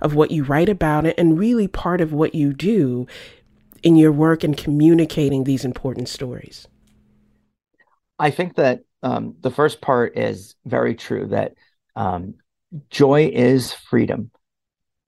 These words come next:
Speaker 2: Right now in America, there are states where a woman like me can't use a public bathroom. We can't see a doctor to get health care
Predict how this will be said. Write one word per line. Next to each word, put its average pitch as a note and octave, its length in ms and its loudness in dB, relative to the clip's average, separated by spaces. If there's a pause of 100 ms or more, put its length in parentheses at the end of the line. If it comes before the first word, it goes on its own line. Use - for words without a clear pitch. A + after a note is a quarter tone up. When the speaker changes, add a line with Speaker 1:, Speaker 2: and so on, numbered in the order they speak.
(160)
Speaker 2:
Right B2+ 200 0
now C3 440 2 (100)
in C3 140 -2
America, A#2 520 -2
there A#2 140 0
are A2 60 -2
states B2 380 0
where A2+ 420 0
a B2 60 -2
woman B2 260 2
like A#2+ 240 0
me A#2+ 140 2
can't B2 300 -6
use A#2+ 200 -4
a A#2 60 -6
public - 340 -8
bathroom. A2 560 -4 (760)
We D3 140 0
can't - 360 -2
see C#3 200 2
a A#2+ 40 2
doctor A#2+ 640 -2
to A#2 100 -6
get B2+ 340 -2
health - 360 -4
care G2+ 360 -10